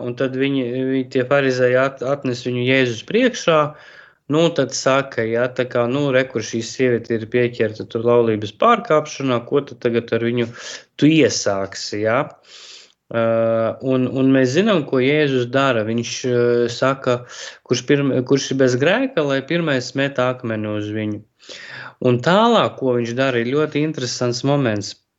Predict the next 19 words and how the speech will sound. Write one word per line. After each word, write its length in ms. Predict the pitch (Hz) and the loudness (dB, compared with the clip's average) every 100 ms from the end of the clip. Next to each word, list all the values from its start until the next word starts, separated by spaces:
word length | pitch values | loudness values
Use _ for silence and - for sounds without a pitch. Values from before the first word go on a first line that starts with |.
| _ _ _ _ _ _ - - | _ _ _ _ _ _ -14 0
Viņš 240 | 147 156 | 2 2
sāk 320 | - 131 113 | 0 0 2
rakstīt 500 | 131 165 - 135 120 | 0 -2 -2 -2 0
ar 120 | 120 113 | 0 0
pirkstu 540 | 143 151 147 - 135 131 - | -2 -2 -2 -2 -2 0 0
uz 160 | 120 | 0
zemes 340 | 120 143 135 120 - | 2 2 2 0 -4
smiltīs. 640 | - 135 120 - 110 101 - - _ _ - - - - - | 2 4 4 0 -8 -8 -12 -16 _ _ -18 -16 -14 -14 -2
Un 100 | 117 | 2
klostermāsa 800 | 113 180 196 139 123 123 120 120 | 6 6 4 0 2 2 2 -2
saka, 380 | - 131 131 117 | -4 -2 0 -2
ka 180 | 113 120 | 0 2
Jēzus 480 | 120 147 160 123 117 | 4 4 4 0 0
to 180 | 117 110 | 0 0
dara, 400 | 120 165 151 113 - _ _ _ - - - - | 2 2 2 -2 -8 _ _ _ -20 -20 -20 -6
tāpēc, 380 | - 127 131 123 | 0 2 2 2
ka 120 | 123 | 0
viņš 240 | 123 120 - | 2 0 0
redz, 360 | 127 147 127 | 2 2 0